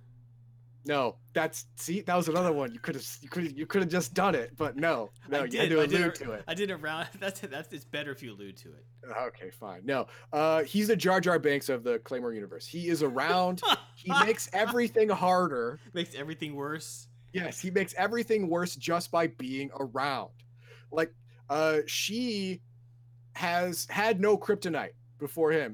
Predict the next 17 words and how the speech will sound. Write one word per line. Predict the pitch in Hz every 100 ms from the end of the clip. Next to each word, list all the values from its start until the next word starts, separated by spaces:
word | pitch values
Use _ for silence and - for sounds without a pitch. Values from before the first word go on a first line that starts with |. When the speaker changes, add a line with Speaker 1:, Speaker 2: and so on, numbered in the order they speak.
| -
Speaker 1:
He, | - 208 214
he | 208
decides | 214 - 202 196
to | -
forge | 135 170 185 190
an | 170
emotional | 131 143 185 - 180
connection | - 165 175 175 143
with | 120
her. | 117 113 - -
He, | - 202 220
uh, | 165 165
she | - - 220
allows | 175 170 202 190
this | 175 175
to | 156
happen, | 156 196 - 135 135